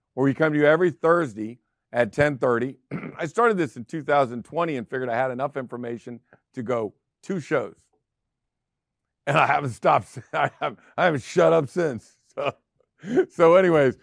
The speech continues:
but we stay up to date on market conditions and market strategies. Things change, and you have to know what you're doing.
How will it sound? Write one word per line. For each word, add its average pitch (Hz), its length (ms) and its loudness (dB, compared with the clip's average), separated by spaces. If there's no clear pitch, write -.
but 143 160 6
we 185 120 6
stay 190 280 2
up 170 160 4
to 151 60 -12
date 160 280 4
on 135 200 -4
market 151 360 2
conditions 135 500 -4
and 113 100 -10
market 123 320 -6
strategies. 110 720 -6
Things 185 300 -2
change, 135 440 -6
and 113 100 -8
you 107 60 -10
have 123 200 -2
to 127 80 -10
know 123 120 -4
what 123 180 -6
you're 110 100 -12
doing. 104 340 -10